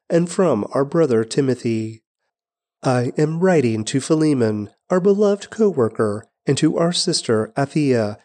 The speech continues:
and to our fellow soldier Archippus, and to the church that meets in your house. May God our Father and the Lord Jesus Christ give you grace and peace.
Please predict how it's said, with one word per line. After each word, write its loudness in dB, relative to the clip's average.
and 2
to 2
our 4
fellow 2
soldier 2
Archippus, -2
and 0
to 0
the 2
church -2
that 0
meets 2
in -2
your 2
house. -2
May 4
God 0
our 2
Father 0
and 2
the 6
Lord 0
Jesus 0
Christ -4
give -2
you 0
grace 0
and -4
peace. -4